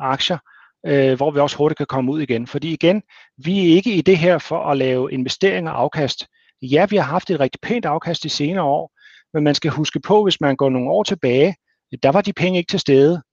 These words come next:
Så vi har haft et, et meget, meget positivt aktiemarked her de senere år, hvilket er fantastisk og har givet et fint afkast.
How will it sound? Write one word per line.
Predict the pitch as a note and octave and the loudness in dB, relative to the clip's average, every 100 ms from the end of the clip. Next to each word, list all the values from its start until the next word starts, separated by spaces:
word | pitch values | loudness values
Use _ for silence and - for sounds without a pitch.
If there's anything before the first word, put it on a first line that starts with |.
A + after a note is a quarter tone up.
| _ _ _ | _ _ _
Så | - D#3 C#3 C#3+ | -2 2 2 2
vi | C3 | -2
har | C3 | -2
haft | - D#3 | 0 -2
et, | E3+ D3 | -2 -6
et | D3 A#2 | -8 -6
meget, | A#2 A#3 | 0 0
meget | G3+ F3+ | 2 -2
positivt | - G#3 - F3+ D#3+ | -2 -6 -4 -6 -4
aktiemarked | D3 - F3 C3+ B2+ C3 | -4 -4 -4 -4 -4 -4
her | C#3+ D#3+ | -6 -6
de | C#3 | -6
senere | C#3 E3 F#3 | -4 -2 -2
år, | D3 D3 - _ | -4 -8 -20 _
hvilket | - D3 E3+ | -4 0 2
er | |
fantastisk | C#3 C3 - F3 - D#3 | 0 -2 0 0 0 -4
og | |
har | C3+ | -2
givet | D#3+ E3+ | 2 2
et | |
fint | - E3+ | 0 -6
afkast. | B2+ D3 D#3+ | -6 -6 -8